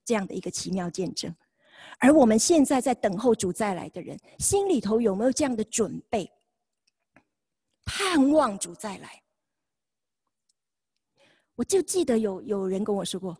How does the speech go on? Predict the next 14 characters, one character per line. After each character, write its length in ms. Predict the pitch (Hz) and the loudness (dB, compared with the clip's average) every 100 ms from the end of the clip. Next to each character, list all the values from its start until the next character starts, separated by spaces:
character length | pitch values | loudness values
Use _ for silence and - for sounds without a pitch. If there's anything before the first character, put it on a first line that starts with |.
| _ - | _ -10
他 120 | 349 | -6
好 160 | 190 | -4
怕 180 | - 302 | -2 -2
主 160 | 226 170 | -2 -4
再 220 | 233 185 | -4 -4
来， 200 | - - - | -6 -10 0
因 80 | |
为 80 | 285 | 2
世 160 | - 285 | 2 2
界 140 | 277 | 2
要 100 | 269 | 4
末 160 | 262 262 | 6 4
了 220 | 165 | 0
了。 100 | - | -6